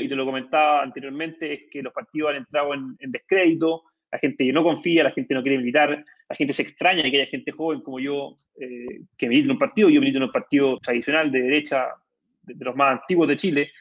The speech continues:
La gente se extraña, le parece mucha, le parece curioso que haya un, un joven militando en un partido. Pero en el fondo esto genera no solo un, un círculo vicioso, como tú decías, sino que también una, una, una contradicción, porque el sistema electoral chileno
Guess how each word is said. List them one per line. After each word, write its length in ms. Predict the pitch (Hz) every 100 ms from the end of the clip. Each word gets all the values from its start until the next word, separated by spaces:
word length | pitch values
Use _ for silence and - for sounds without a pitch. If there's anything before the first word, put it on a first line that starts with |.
| _ _
La 80 | -
gente 200 | 139 123
se 80 | -
extraña, 360 | - - 185 151
le 80 |
parece 280 | 131 135 143
mucha, 360 | 151 147 143 131 - -
le 80 | 139
parece 240 | 131 135
curioso 640 | - 131 147 190 - 131 131
que 80 | -
haya 120 | 131
un, 220 | 135 127 -
un 100 | 135 -
joven 280 | - 151 147
militando 340 | 131 131 139
en 60 | 135
un 60 |
partido. 500 | - 123 160 147 156 - _ _ _ _ _
Pero 140 | - 151
en 20 |
el 60 |
fondo 140 | 151 220
esto 220 | 220 196
genera 200 | 185 190
no 60 | 185
solo 180 | 208
un, 80 | 170 156
un 60 |
círculo 280 | 151 - 165
vicioso, 280 | 139 233 -
como 140 | 143
tú 100 | 131
decías, 280 | 143 147 175
sino 100 | 143
que 80 | 143
también 240 | 135 139
una, 120 | 156 147
una, 240 | 147 131
una 160 | 147 135
contradicción, 720 | 135 123 135 131 - 220 180
porque 220 | 202 -
el 60 | 131
sistema 580 | - - 208 214 208 190 - _
electoral 400 | - 147 - 175
chileno 560 | 170 175 190 151 156 -